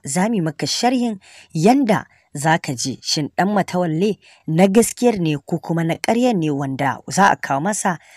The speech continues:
a yayin da ka gani a kashi na hamsin da tara ana jiran kawo ɗan Matawallen. Mai saurare, kamar yadda ka kalli kashin Izza So wato na hamsin da tara,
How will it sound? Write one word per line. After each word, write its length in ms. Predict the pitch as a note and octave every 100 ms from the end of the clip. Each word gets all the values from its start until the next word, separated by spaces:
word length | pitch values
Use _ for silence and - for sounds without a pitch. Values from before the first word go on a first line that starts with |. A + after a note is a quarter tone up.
| - -
a 60 |
yayin 280 | G#3+ A3+ C#4
da 100 | D#3
ka 160 | - C#3
gani 260 | C#3+ D3
a 80 | -
kashi 300 | - C#3+ -
na 100 | C3 B2+
hamsin 280 | B2 - A#3
da 80 | D#3
tara 280 | - - -
ana 220 | A3 F3+
jiran 300 | C3 D3+ B2
kawo 320 | - B2+ B2 -
ɗan 120 | F#3
Matawallen. 840 | D3+ - B2+ B2 B2 A#2 - - - _ _ _ _ _ _ _ _ _ _ _ _ _ -
Mai 120 | G#3+
saurare, 480 | B3+ A#3+ A#3 D4 E4
kamar 240 | - C4 C4
yadda 320 | B3 C4+ A#3
ka 140 | - A3
kalli 500 | B3 G#3+ A3 A3+ F#3+
kashin 560 | A#3 A3+ - A#3 F#3+
Izza 280 | - G#3 G#3
So 280 | F#3 - G#3
wato 340 | E3+ D3 - D#3+
na 240 | F#3 G#3
hamsin 500 | F#3 F3+ D3 - B3+
da 100 | G#3+
tara, 400 | - C#3+ C3 -